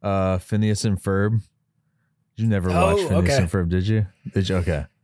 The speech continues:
Speaker 2: Uh,
Speaker 1: Like, he, he always just had
Speaker 2: <sighs>
Speaker 1: these random inventions. The Innator. They were always Innathers.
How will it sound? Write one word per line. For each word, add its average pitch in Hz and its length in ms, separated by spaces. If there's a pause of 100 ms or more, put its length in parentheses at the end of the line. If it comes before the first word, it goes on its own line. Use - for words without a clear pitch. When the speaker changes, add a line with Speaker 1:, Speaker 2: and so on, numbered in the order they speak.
(200)
Speaker 2:
Uh, 170 260 (100)
Speaker 1:
Like, 135 140
he, 147 240
he 160 100
always 185 260
just 165 160
had 151 180
Speaker 2:
<sighs> - 20
Speaker 1:
these 123 180
random 131 480
inventions. 110 920 (540)
The 185 120
Innator. 127 1080
They 120 120
were 123 140
always 139 280
Innathers. 120 680